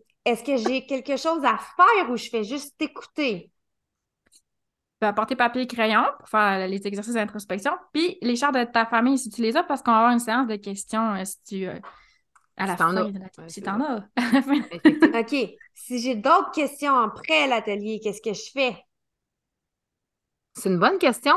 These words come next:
Speaker 3: ça, Andy. Je,
Speaker 2: <laughs>
Speaker 3: je te dirais de venir nous voir sur le compte Instagram de Fleurir Ensemble.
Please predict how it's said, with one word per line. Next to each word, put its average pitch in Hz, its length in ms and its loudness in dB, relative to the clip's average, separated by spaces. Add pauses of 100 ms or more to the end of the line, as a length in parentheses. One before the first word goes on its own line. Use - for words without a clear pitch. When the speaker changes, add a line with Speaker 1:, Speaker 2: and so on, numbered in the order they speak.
Speaker 3:
ça, 247 420 0
Andy. 185 300 0 (520)
Je, - 320 6 (240)
Speaker 2:
<laughs> - 200 -18
Speaker 3:
je - 80 -20
te 226 100 4
dirais 226 340 4
de 262 120 2
venir 233 220 2
nous 269 120 2
voir 269 300 4
sur 403 200 8
le 415 120 2
compte 269 380 0
Instagram 262 680 2
de 208 120 0
Fleurir 254 500 0
Ensemble. 220 640 0